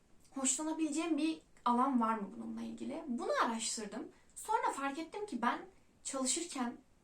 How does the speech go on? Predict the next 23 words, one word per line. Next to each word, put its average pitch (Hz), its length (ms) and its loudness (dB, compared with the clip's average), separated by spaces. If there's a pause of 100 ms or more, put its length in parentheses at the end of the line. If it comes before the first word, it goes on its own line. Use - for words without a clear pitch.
(220)
hastane 262 480 4
içinde 233 240 2
olmak 214 340 -2
istemiyorum 196 600 -6 (140)
ya 208 120 -4
da 196 180 0 (680)
ben 302 240 4 (120)
insanlarla 262 560 4
muhatap 208 460 -2
olmak 202 240 -4
istemiyorum. 190 520 -6
Hasta 240 460 -2
olsun 233 400 -2
ya 202 140 -2
da - 120 0
olmasın. 202 540 -4
Ben 294 220 4 (160)
insanlarla 262 600 2
muhatap 254 460 2
olmak 240 280 2
istemediğime 180 520 -6
karar 196 300 -4
verdim. 294 360 -6